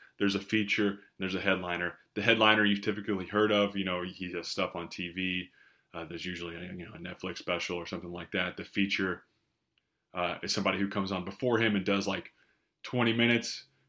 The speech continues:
fifteen, twenty minutes. Uh, they're usually, like, you know, a regional top guy or gal, uh, or there's someone brought along by the, um, by the headliner,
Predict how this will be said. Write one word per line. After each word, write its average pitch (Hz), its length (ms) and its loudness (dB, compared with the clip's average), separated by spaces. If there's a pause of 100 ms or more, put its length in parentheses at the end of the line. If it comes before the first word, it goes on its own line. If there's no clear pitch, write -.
fifteen, 120 300 0
twenty 110 300 0
minutes. 110 500 0 (340)
Uh, 92 300 0
they're 95 140 0
usually, 95 360 0
like, 92 300 -4 (180)
you 104 120 0
know, 90 260 -2
a 98 120 2
regional 95 640 0 (160)
top 98 320 2
guy 95 320 4
or 87 220 -2
gal, 92 560 -2 (500)
uh, 90 320 -2
or 127 260 10
there's 107 240 6
someone 107 240 2
brought 101 240 6
along 95 260 0
by 90 280 0 (140)
the, 92 220 -6 (600)
um, 87 420 -6 (420)
by 98 100 2
the 92 100 0
headliner, 95 480 2